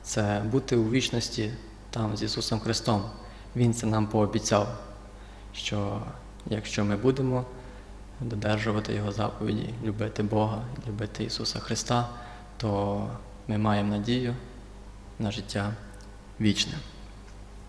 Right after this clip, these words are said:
Тому, дорогі брати і сестри, е, потрібно шукати Господа. Ми сьогодні з вами досліджували одинадцятий розділ, е, послання до євреїв, де в с-, в цьому розділі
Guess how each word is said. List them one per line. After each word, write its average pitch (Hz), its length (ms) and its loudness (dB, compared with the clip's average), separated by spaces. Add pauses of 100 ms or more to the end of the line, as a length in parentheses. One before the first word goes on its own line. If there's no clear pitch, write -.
(1300)
Тому, 135 340 4
дорогі 123 300 2
брати 117 320 2
і 110 40 4
сестри, 110 640 2 (440)
е, 101 420 -2 (240)
потрібно 120 300 4
шукати - 420 -2
Господа. - 400 -6 (1120)
Ми 143 80 4
сьогодні 139 340 4
з 120 60 0
вами 127 200 4
досліджували 113 920 6 (200)
одинадцятий 117 600 2
розділ, 110 460 4 (380)
е, 110 360 -2
послання 110 400 0
до 107 100 4
євреїв, 104 460 2 (1200)
де 107 520 2
в - 40 -10
с-, - 340 0
в - 40 -12
цьому 117 320 4
розділі 120 640 6